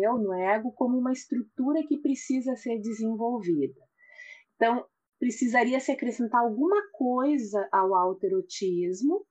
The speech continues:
né? Ah, o autoerotismo pro Freud, outros autores vão pensar diferente, mas pro Freud é uma forma de obter satisfação e essa forma vai tá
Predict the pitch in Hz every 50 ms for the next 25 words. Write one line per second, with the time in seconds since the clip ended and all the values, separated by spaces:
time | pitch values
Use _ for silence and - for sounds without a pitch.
0 | _ _ _ _ _ _ - 208 196 190 180 175 175 175 180 214 254 - - -
1 | - - - - - - _ - 214 214 214 208 - - _ _ - 202 214 214
2 | 214 233 233 220 220 - - 240 233 214 247 240 220 - _ - 285 269 311 339
3 | 339 - - - 240 220 208 208 208 202 196 202 196 185 - 202 208 208 208 202
4 | 196 - 208 220 214 233 226 220 - 233 226 - 240 226 220 - - 269 240 220
5 | 202 202 - 185 180 185 - - 240 247 - - - 226 220 214 208 214 214 233
6 | 220 226 226 214 - - 233 220 214 208 220 214 202 220 220 214 - - 202 196
7 | 185 - - 202 196 196 - - - 226 220 - - 254 262 269 262 262 262 -
8 | 285 247 - - 269 254 269 294 294 285 262 262 262 - 269 254